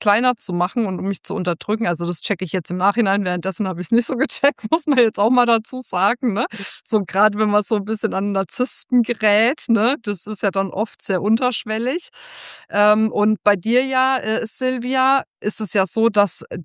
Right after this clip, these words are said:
du quasi ja schon echt ewig mit deinem Mann verheiratet bist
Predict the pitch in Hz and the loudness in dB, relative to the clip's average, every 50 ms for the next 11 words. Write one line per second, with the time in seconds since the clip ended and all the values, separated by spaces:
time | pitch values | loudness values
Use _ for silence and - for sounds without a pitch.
0 | _ - - 220 220 220 220 202 _ - - 190 190 196 185 - 208 190 185 180 | _ -4 0 2 4 4 2 0 _ 0 2 2 2 2 0 -4 -4 -4 -2 -2
1 | 175 - - 190 185 190 185 185 - - - - 190 196 - - - - 214 233 | -2 -4 -4 -4 -4 -4 -4 -4 -6 -8 -6 -4 -4 -4 -6 -6 -4 0 0 0
2 | 226 277 - 214 185 165 185 175 170 170 165 165 170 - - 170 170 175 175 180 | 0 0 -2 -2 -2 -2 -2 -2 -2 -2 -2 -4 -4 -6 -6 -4 -4 -4 -4 -4
3 | - 165 170 - - 196 175 _ - 208 269 302 - - - | -2 -4 -4 -4 -4 -8 -8 _ 0 0 0 0 -2 -10 -14